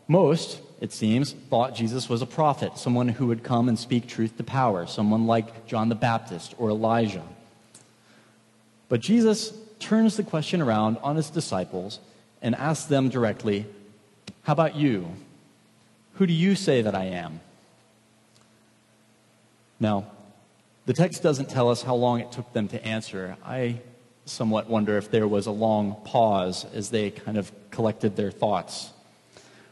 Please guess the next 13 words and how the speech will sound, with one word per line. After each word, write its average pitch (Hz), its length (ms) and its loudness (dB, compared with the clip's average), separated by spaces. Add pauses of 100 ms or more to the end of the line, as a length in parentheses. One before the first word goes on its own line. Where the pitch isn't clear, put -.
(260)
But - 120 2
the 135 60 -6
text 160 280 2
does 190 280 4
tell 101 200 2
us 104 180 0
that 117 140 -2
the 120 80 -6
first 190 360 -2
one 131 160 2
to 117 60 0
speak 123 400 -2
up 92 180 -2